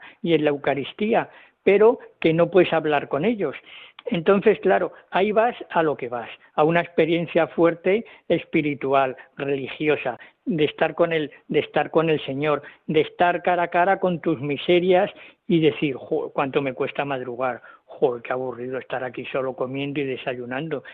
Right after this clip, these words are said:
pero si yo estoy comiendo siempre con gente, o tengo la televisión puesta,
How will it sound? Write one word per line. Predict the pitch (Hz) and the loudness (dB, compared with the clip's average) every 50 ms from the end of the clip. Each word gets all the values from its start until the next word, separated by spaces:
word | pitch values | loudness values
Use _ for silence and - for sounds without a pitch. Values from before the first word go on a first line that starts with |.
| - - _ - | -20 -16 _ -4
pero | 156 135 127 | -4 -4 -4
si | - - 127 | -4 -6 -6
yo | 123 139 | -6 -6
estoy | 131 - - 170 - - - 156 | -6 -6 -6 -8 -6 -6 -6 -4
comiendo | - 156 147 147 147 147 143 139 | -2 -2 -2 -2 -2 -2 -4 -4
siempre | - - 147 131 127 139 147 139 | -4 -4 -6 -6 -4 -4 -4 -2
con | 135 123 - | -4 -6 -6
gente, | - - 143 175 185 - 156 127 - - - - _ | -4 -4 -4 -4 -4 -4 -6 -6 -6 -10 -20 -18 _
o | - 170 156 | -2 0 0
tengo | 147 - - 175 202 196 190 185 | 2 2 2 2 4 4 4 4
la | 175 165 156 | 4 2 2
televisión | - 170 151 151 147 147 139 120 160 170 160 160 135 | 0 0 0 0 -2 -2 -2 0 2 2 2 2 4
puesta, | 185 208 240 226 - 160 | 4 4 4 4 2 -2